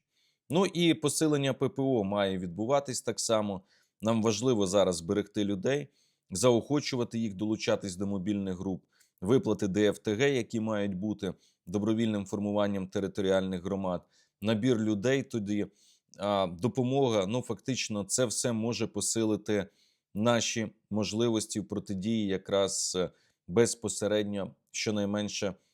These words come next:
ворожим безпілотникам. Ось така ситуація, друзі, станом на зараз.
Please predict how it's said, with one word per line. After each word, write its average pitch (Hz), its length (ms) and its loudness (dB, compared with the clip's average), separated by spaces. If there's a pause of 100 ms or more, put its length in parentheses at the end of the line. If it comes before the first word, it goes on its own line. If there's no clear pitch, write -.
(140)
ворожим 95 540 0
безпілотникам. 92 920 -4 (540)
Ось 143 180 2
така 151 320 6
ситуація, 98 720 2
друзі, 92 400 -2
станом 95 480 0
на 98 100 -4
зараз. 143 520 -2